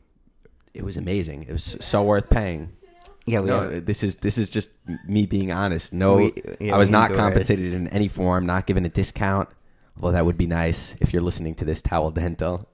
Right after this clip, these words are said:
Speaker 1: Probably
Speaker 2: And,
Speaker 1: not.
Speaker 2: and if you want us to mention you again in next week's episode, then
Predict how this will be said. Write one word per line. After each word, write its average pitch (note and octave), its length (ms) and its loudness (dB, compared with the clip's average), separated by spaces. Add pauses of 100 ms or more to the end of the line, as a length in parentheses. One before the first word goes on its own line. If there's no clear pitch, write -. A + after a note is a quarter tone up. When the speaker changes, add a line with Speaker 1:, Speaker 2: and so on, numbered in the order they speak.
(120)
Speaker 1:
Probably G2 360 2
Speaker 2:
And, E2+ 60 -2
Speaker 1:
not. E2 100 0
Speaker 2:
and B2 200 4
if A#2 140 0
you G#2+ 80 4
want G#2+ 140 6
us - 100 -2
to A#2 60 -2
mention G2+ 360 0
you G2 160 -2
again G2 420 0
in F#2 180 -2
next B2 300 0
week's G#2+ 300 -2
episode, F2 680 -6 (180)
then F#2 560 0